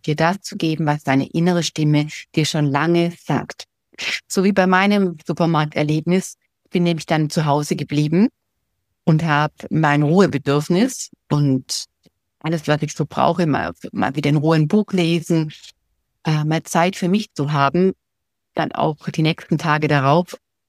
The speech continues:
auch wirklich konsequent umgesetzt. Und siehe da, so mein inneres Limit, wo ich schon auch vorher, immer auch vor dem Einkaufen schon gespürt habe, hat sich wieder runter reduziert.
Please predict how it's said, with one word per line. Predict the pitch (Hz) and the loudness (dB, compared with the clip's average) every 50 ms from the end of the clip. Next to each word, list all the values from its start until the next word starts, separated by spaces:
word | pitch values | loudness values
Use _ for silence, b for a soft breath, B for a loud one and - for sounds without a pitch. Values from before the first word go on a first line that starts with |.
| _ _ | _ _
auch | - 151 147 143 - | -2 -2 -2 -2 -4
wirklich | - - 156 156 - 170 160 - | -2 0 0 2 2 -2 -4 0
konsequent | - 165 147 147 - 160 - - 147 139 131 - | 0 2 2 2 2 0 0 0 -2 -2 -2 -2
umgesetzt. | - 165 175 190 175 147 - - - 160 156 - - - - - _ _ _ _ _ _ _ _ _ _ | -2 0 2 2 2 0 0 -2 -4 -4 -4 -6 -14 -18 -20 -20 _ _ _ _ _ _ _ _ _ _
Und | - 156 151 151 139 123 - B B B B B B _ _ - | 0 2 4 4 4 2 0 B B B B B B _ _ -2
siehe | 139 139 147 | 0 2 2
da, | - 139 131 131 147 170 180 - _ _ _ _ _ _ _ | 2 2 2 2 2 0 -2 -4 _ _ _ _ _ _ _
so | - 139 | 2 2
mein | 147 143 135 | 2 2 2
inneres | - 156 156 156 147 143 - - - | 0 0 0 0 0 -2 -2 -2 0
Limit, | 151 151 190 196 170 160 160 - - | 2 4 4 4 4 2 0 -2 -4
wo | - 147 | -4 -4
ich | 147 147 | -4 -4
schon | - - 143 - | -4 -2 -2 0
auch | - - 131 131 - _ | 0 0 0 -2 -4 _
vorher, | - 170 190 202 180 - - | 0 2 4 4 2 2 0
immer | 147 139 - | -2 -4 -6
auch | 135 151 - _ | -8 -10 -4 _
vor | - 220 220 | 2 4 4
dem | 196 170 147 | 4 2 -2
Einkaufen | - 131 135 139 - 143 135 135 - 147 | -2 -2 -2 0 2 0 0 2 0 0
schon | - 151 139 135 | 2 2 2 2
gespürt | 139 131 - - - 147 151 151 - | 0 -2 -4 -2 0 0 0 0 0
habe, | 151 135 143 - - 151 B B B B _ | 0 0 0 0 -4 -6 B B B B _
hat | - 147 139 - | -6 -6 -4 -4
sich | - 147 - | -4 -4 -2
wieder | - 147 151 147 | 0 2 2 2
runter | 143 139 135 139 143 135 | 2 2 2 2 2 0
reduziert. | 127 117 117 131 147 - - - - - - - | 0 -2 -2 -4 -10 -12 -8 -6 -4 -4 -4 -6